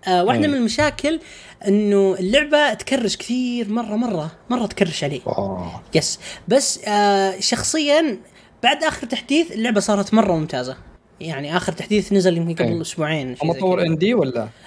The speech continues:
Speaker 1: I think yes إنه إندي، يس. لأني ما، مو مسوي أي شيء يعني غير. آه، المطور by the way اللي هو، آه،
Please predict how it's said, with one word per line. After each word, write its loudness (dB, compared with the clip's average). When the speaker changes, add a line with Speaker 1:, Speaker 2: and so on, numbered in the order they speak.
Speaker 1:
I -2
think 0
yes 0
إنه 2
إندي، -4
يس. -8
لأني 2
ما، 0
مو 2
مسوي 2
أي 2
شيء -2
يعني -6
غير. -4
آه، 4
المطور 2
by 2
the 0
way 2
اللي 0
هو، 2
آه، -2